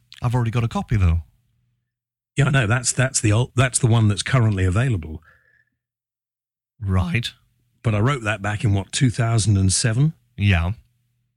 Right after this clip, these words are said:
Speaker 2: Well, there might be an update coming, you never know.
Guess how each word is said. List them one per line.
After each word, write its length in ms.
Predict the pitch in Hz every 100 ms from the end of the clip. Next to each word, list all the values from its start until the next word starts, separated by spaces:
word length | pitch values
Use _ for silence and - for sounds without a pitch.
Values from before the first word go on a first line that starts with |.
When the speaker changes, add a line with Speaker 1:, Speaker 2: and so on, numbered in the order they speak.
| _ _ _ _ -
Speaker 2:
Well, 240 | 208 151 190
there 100 | 185
might 220 | 170 131
be 80 | 117
an 80 |
update 400 | 110 - 104 95
coming, 300 | - 95 117
you 80 | 131
never 200 | 90 82
know. 180 | 80